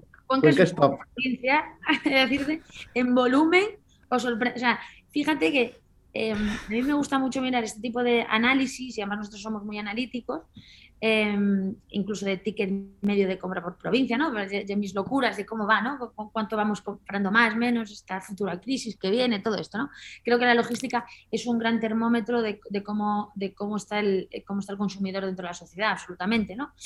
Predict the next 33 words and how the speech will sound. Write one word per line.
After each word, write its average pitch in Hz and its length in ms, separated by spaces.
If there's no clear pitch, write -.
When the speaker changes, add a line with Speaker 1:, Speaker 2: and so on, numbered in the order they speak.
Speaker 1:
Em, 254 460
y, 220 380
y 208 320
he 196 80
de 240 80
decirte 262 400
que 196 120
hay 208 240
provincias 226 800
como, 180 480
como 185 320
Cuenca, 240 800
eh, 190 760
bueno, 110 160
a-, 107 160
a-, - 40
eh, 202 220
como 180 180
Murcia, 247 880
hay 214 140
provincias 302 880
que 185 320
nos, 180 320
yo, 175 220
yo, 196 540
o 190 80
sea, 180 200
cada 185 160
día 190 160
me 220 80
sorprendo 220 340
más 240 220
de 254 240